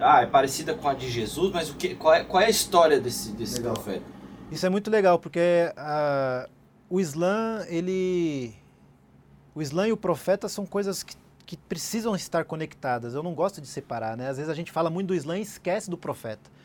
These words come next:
Speaker 2: Então, falar do profeta, pra mim, é uma honra, assim. Eu fico muito feliz quando eu posso falar dele. Quem foi esse cara, né? Profeta Muhammad foi uma pessoa, um homem que nasceu no século sete,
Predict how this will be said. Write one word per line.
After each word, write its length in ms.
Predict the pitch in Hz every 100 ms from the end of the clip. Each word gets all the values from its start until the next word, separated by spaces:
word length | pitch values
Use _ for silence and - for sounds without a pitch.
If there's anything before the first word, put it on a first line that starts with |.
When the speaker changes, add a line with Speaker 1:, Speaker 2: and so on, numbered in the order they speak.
| _ _
Speaker 2:
Então, 120 | 156
falar 280 | - 160 190
do 80 | 180
profeta, 360 | 175 165 165
pra 140 | 165 156
mim, 60 |
é 40 | 170
uma 200 | 190 160
honra, 240 | 139 110
assim. 180 | 107 104
Eu 60 | 104
fico 240 | - 127
muito 160 | 143 143
feliz 260 | 170 151
quando 140 | - 151
eu 60 |
posso 220 | 143 143 -
falar 200 | 147 151
dele. 220 | 113 101 - _ - - - -
Quem 160 | 262 247
foi 160 | 196
esse 180 | 170 -
cara, 280 | - 95 85 _ -
né? 200 | 131 135 - - - - - - -
Profeta 260 | 196 254 254
Muhammad 320 | 214 233 226
foi 160 | - 226
uma 100 | 220
pessoa, 560 | 208 - 185 175 196 -
um 140 | 151 160
homem 260 | 147 156
que 380 | 170 - 170 160
nasceu 540 | 151 143 - 156 156 151
no 160 | 143
século 340 | - 139 147 147
sete, 640 | - 151 160 - 180